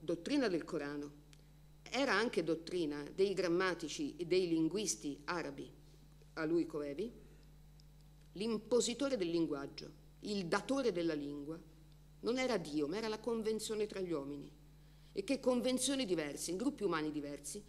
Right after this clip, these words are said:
davano vita a linguaggi diversi, e che questo però non era un limite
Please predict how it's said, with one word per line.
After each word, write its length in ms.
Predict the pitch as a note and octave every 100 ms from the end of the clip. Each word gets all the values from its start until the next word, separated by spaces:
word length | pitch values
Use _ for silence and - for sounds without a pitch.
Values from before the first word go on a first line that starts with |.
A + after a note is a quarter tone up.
| - - -
davano 320 | C#4 C#4 A3+
vita 220 | F#3+ B3+
a 20 |
linguaggi 420 | B3+ C4 B3+ A#3
diversi, 480 | A#3+ B3 D3 - - - - - - -
e 120 | -
che 120 | -
questo 320 | - A#3 - F3+
però 200 | F3 D#3+
non 140 | G#3
era 120 | C#4
un 100 | F#3
limite 640 | E3 E3 D#3 D3+ C#3 -